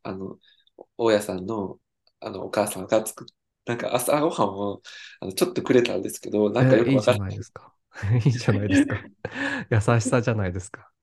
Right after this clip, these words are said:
Speaker 1: ね、食べたんですけど、それは、あの、あんまり美味しくなかった。
Speaker 2: <laughs> 何、一体何が？<laughs> 一体何をもらったんですか？
Speaker 1: え、なんか、
Speaker 2: スープ的な？煮込み？
Speaker 1: あの、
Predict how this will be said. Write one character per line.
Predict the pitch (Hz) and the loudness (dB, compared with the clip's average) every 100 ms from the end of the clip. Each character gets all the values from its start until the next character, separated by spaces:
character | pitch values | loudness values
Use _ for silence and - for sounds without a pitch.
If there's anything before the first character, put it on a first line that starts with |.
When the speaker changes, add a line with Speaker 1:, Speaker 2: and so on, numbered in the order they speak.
| _ | _
Speaker 1:
ね、 | - - - 131 147 - - - - | -18 -16 0 6 6 4 -6 -16 0
食 | 156 | 4
べ | 180 | 6
た | - 113 | 6 4
ん | |
で | 113 | 2
す | |
け | - | -2
ど、 | 107 113 | 0 0
そ | 202 | 4
れ | 180 | 6
は、 | 175 170 123 - - _ _ _ _ _ _ _ _ _ _ | 8 6 4 -2 -12 _ _ _ _ _ _ _ _ _ _
あ | - 104 | -16 -16
の、 | 95 92 95 - _ _ _ _ _ _ _ _ _ _ _ _ _ _ _ | -14 -14 -14 -16 _ _ _ _ _ _ _ _ _ _ _ _ _ _ _
あ | - | -14
ん | 113 | -10
ま | 107 | -8
り | 104 | -8
美 | - - - _ - | -8 -12 -18 _ -10
味 | 110 | -8
し | |
く | - 107 | -8 -12
な | - | -10
か | - | -6
っ | |
た。 | - - - - - 151 190 202 | -2 0 0 2 6 6 4 0
Speaker 2:
<laughs> | - | 0
何、 | 139 185 143 | 4 4 4
一 | 123 | 4
体 | 202 | 6
何 | 175 196 160 | 6 4 4
が？ | 113 - - 151 196 | 2 0 2 6 6
<laughs> | - 440 302 | 4 2 4
一 | 196 | 6
体 | 165 165 | 6 4
何 | 170 220 196 | 4 4 4
を | 117 | 2
も | 113 | 2
ら | 107 | 0
っ | |
た | 113 | -4
ん | |
で | 107 | -10
す | |
か？ | - _ - - _ _ _ | -12 _ -20 -20 _ _ _
Speaker 1:
え、 | 127 | -8
な | - 185 | -2 0
ん | |
か、 | |
Speaker 2:
ス | 202 | 2
ー | |
プ | |
的 | - 143 | 4 4
な？ | 127 107 95 - _ _ _ _ _ _ - | 6 4 2 -6 _ _ _ _ _ _ -8
煮 | 110 | -4
込 | - 143 | 0 0
み？ | 165 - _ | 0 -6 _
Speaker 1:
あ | 110 | -10
の、 | 107 | -10